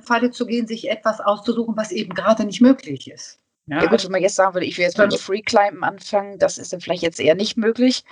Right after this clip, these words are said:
Speaker 1: Ja.
Speaker 2: Ähm, wie ist es eigentlich? Ich meine, es war doch immer schon schwierig, soweit ich's weiß, einen Termin bei einem Psychologen zu bekommen. Die Wartelisten waren ja, glaub ich, lang, Termine waren, waren knapp.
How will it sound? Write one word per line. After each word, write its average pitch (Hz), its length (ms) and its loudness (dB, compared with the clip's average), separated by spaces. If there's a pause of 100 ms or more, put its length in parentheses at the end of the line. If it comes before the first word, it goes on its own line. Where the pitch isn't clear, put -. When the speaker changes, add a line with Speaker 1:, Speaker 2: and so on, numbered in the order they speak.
(400)
Speaker 1:
Ja. 170 360 2
Speaker 2:
Ähm, 202 120 0
wie 240 100 -2
ist 262 100 0
es 247 100 -4
eigentlich? - 400 -2
Ich 190 100 -8
meine, 202 280 -6
es 196 160 -2
war 214 60 6
doch 214 140 -4
immer 240 120 -2
schon 254 160 -2
schwierig, 220 640 0
soweit 185 200 4
ich's - 180 -8
weiß, 170 280 4
einen 175 180 -6
Termin 180 240 -10
bei 180 80 6
einem 170 100 4
Psychologen 180 500 -8
zu 131 100 -8
bekommen. 151 500 0 (360)
Die 160 80 2
Wartelisten 196 600 -2
waren 170 180 2
ja, 165 80 -2
glaub 165 140 -2
ich, 160 100 -6
lang, 190 260 0
Termine 175 340 -8
waren, 151 280 0
waren - 200 -14
knapp. 202 340 0